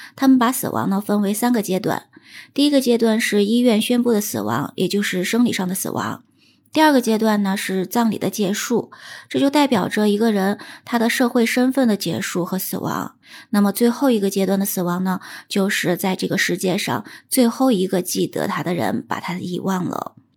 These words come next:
那么也就是说呢，死亡并不可怕，那么人的最终的死亡呢，是这个世界上再没有人会记得你。所以呢，我们说祭奠是一个非常好的形式，也就是说呢，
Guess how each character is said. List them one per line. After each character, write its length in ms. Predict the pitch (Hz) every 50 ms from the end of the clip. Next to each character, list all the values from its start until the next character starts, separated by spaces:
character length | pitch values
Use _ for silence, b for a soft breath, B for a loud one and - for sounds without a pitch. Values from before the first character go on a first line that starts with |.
| _ _
那 120 | - 262 269
么 140 | 254 262 254
也 140 | 233 196
就 180 | - 254 262 254
是 100 | 226 226
说 260 | 226 - 233 233 233
呢， 220 | 226 220 202 196 B B B B B B B B B B B B B B
死 180 | - - - 196
亡 160 | 185 175 214
并 160 | 233 247 220
不 60 | 202
可 180 | 196 - 202 -
怕， 460 | - 202 196 170 101 - - - - _ _
那 160 | - - 226
么 240 | 214 208 202 196 202
人 180 | 196 202 185 202
的 140 | 202 214 208
最 160 | 208 240 220
终 160 | - 247 247
的 100 | 233 233
死 200 | 233 - - -
亡 220 | - - 151 - 165
呢， 200 | 165 160 - -
是 520 | - - - 185 165 135 101 - - - -
这 140 | 196 196
个 80 | 190 185
世 160 | - - 185
界 120 | 196 208 -
上 200 | - 175 170 165
再 120 | - 190
没 120 | 185 185
有 100 | 185 165
人 140 | 175 - -
会 120 | - 185 190
记 160 | - - 214
得 160 | - - 62 -
你。 240 | - - - - _ _ _ _ _ B B B B B B B
所 160 | B - 269
以 100 | 285 285
呢， 220 | 269 254 254 254 262
我 80 | 240 185
们 220 | 180 170 185 208 226
说 500 | - - 220 208 214 214 214 220 233 B B B B B B -
祭 200 | - 277 262 247
奠 300 | - 254 254 233 202 -
是 180 | - - 190
一 80 | 185 185
个 140 | 196 185 196
非 140 | - 202
常 220 | 208 - 196 190 202
好 260 | - - - 160 -
的 200 | 220 - 175 175
形 280 | 208 - - - 175 190
式， 320 | - - - 190 - - -
也 140 | - 185 -
就 200 | - 190 175 165
是 120 | 185 208
说 180 | - 180 190 185
呢， 180 | 180 185 185